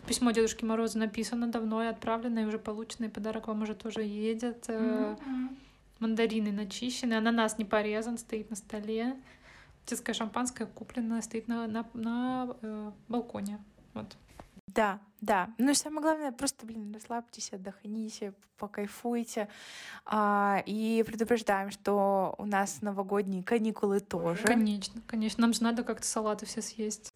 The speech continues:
Speaker 2: <laughs> Да, поэтому мы к вам вернёмся.
Speaker 1: Ну,
Speaker 2: М.
Speaker 1: ближе к концу января, наверное. <laughs> Ну, в середине
Speaker 2: В середине
Speaker 1: января, в середине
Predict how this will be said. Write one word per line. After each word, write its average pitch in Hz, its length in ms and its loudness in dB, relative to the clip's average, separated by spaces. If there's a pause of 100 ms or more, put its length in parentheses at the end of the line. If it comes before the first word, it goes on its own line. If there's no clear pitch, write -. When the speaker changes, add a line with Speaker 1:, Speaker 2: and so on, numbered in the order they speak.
Speaker 2:
<laughs> 262 500 0
Да, 190 420 2
поэтому 214 380 0
мы 214 120 -2
к - 80 -8
вам 220 160 0
вернёмся. 202 760 0 (180)
Speaker 1:
Ну, 269 180 -2
Speaker 2:
М. 254 80 0
Speaker 1:
ближе 240 340 2
к - 100 -12
концу 226 360 -4
января, 220 460 -2
наверное. 220 500 2 (200)
<laughs> - 200 -20
Ну, 302 140 6
в 254 40 4
середине 247 360 6
Speaker 2:
В - 20 8
середине 240 80 8
Speaker 1:
января, 220 380 6
в 185 60 -4
середине 214 260 -2